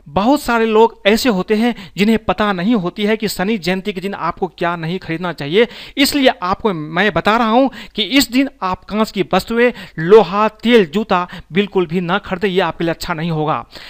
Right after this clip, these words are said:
शनि जयंती वाली अमावस्या के दिन कर्ज आप बिल्कुल भी ना लें, वरना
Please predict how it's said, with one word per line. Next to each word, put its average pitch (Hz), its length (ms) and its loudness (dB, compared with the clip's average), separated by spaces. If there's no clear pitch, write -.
शनि 320 340 4
जयंती 247 360 2
वाली 185 380 0
अमावस्या 185 520 2
के 175 160 -4
दिन 139 460 2
कर्ज 240 260 4
आप 180 320 -2
बिल्कुल 190 360 0
भी 175 160 -4
ना 165 240 0
लें, 220 240 2
वरना 196 480 2